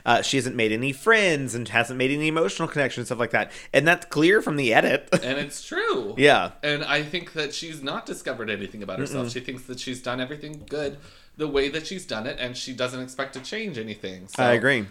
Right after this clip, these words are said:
Speaker 2: the, the, I mean, the point of RuPaul's Drag Race is not to change your drag,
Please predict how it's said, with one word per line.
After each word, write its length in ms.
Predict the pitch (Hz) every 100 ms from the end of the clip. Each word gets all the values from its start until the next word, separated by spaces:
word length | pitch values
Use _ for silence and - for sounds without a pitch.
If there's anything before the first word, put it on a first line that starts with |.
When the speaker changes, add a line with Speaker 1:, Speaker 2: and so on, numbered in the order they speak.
| -
Speaker 2:
the, 400 | 123 151 120 143
the, 340 | 156 165 147 - -
I 80 |
mean, 260 | 127 123 107 - _ _ _ _ -
the 60 | 151
point 240 | - 196
of 60 | 143
RuPaul's 340 | 143 139 123
Drag 180 | - 110
Race 200 | 107 104
is 220 | 104 101
not 400 | 90 95 95 - -
to 400 | - 82 82 87 - _ _ _ _ _ _ _ _ _ _
change 480 | - 151 135 113 104
your 120 | 98
drag, 380 | 98 73 58